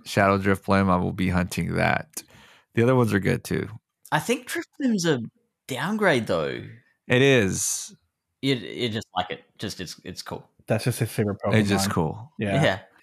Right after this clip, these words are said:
Speaker 1: Yeah, so I, I am excited for that. Um, but, uh, yeah, I think it is. I think Drifblim is definitely not a as good as the regular one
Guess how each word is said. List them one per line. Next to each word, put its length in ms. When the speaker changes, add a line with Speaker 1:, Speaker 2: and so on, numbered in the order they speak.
Speaker 1:
Yeah, 480
so 360
I, 260
I 140
am 140
excited 400
for 100
that. 260
Um, 540
but, 120
uh, 60
yeah, 220
I 60
think 260
it 100
is. 420
I 80
think 320
Drifblim 2000
is 540
definitely 420
not 380
a 260
as 200
good 200
as 140
the 100
regular 400
one 240